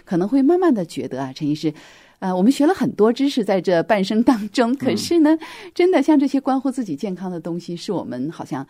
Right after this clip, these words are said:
Speaker 1: 真的多年错过的一个必修课。
Speaker 2: 对，我讲的比较难听的话哈，你知道我们有 junk food 这个概念吧？
Speaker 1: 当然知道。
Speaker 2: 垃圾食物。
Speaker 1: 可是呢，大家都很爱。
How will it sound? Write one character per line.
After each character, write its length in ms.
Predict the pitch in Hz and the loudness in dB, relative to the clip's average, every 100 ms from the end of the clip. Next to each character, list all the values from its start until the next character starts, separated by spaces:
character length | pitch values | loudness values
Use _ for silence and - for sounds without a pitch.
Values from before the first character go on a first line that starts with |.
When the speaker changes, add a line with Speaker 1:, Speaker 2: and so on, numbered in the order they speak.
| - _ _ | -16 _ _
Speaker 1:
真 140 | - 240 | -2 0
的 80 | 214 | 0
多 160 | 220 | -2
年 160 | 220 170 | 0 -2
错 260 | - 320 240 | -2 -4 -2
过 160 | 180 | -2
的 260 | 139 123 - | -2 -4 -6
一 100 | 180 | -6
个 120 | 170 | -4
必 120 | 165 202 | -4 -4
修 180 | 247 247 | -4 -6
课。 260 | - - - _ _ _ _ _ _ _ _ _ _ - | -6 -10 -10 _ _ _ _ _ _ _ _ _ _ 0
Speaker 2:
对， 300 | 170 151 123 | 2 4 2
我 100 | 160 | 0
讲 160 | 151 127 | 0 2
的 80 | 135 | 0
比 60 | |
较 100 | 160 | 0
难 240 | 151 113 156 | 0 0 0
听 220 | - 233 | 0 0
的 120 | 151 | 0
话 360 | 117 113 98 90 | -2 -4 -4 -4
哈， 260 | 90 80 | -4 -4
你 120 | 117 117 | -4 -2
知 80 | |
道 60 | 185 | 0
我 40 | |
们 100 | 127 | 0
有 140 | 117 92 | 0 -2
junk 300 | - 143 160 | -2 -4 -4
food 260 | 151 131 | -2 -2
这 80 | 98 | -2
个 80 | 95 | -6
概 220 | 104 98 | -4 -4
念 160 | 95 80 | -4 -6
吧？ 180 | 80 - | -12 -2
Speaker 1:
当 160 | 320 | 2
然 160 | 349 285 | 4 2
知 140 | - | 4
道。 80 | 160 | 6
Speaker 2:
垃 160 | - 165 | 6 6
圾 220 | 131 113 | 4 2
食 260 | - - 110 | -2 -2 2
物。 240 | 156 123 | 2 2
Speaker 1:
可 100 | - | -2
是 140 | 190 | 2
呢， 100 | 269 | 4
大 160 | 277 269 | 4 2
家 140 | 262 | 0
都 160 | 254 311 | 0 -2
很 220 | - - - | -2 -8 -4
爱。 220 | 180 | -2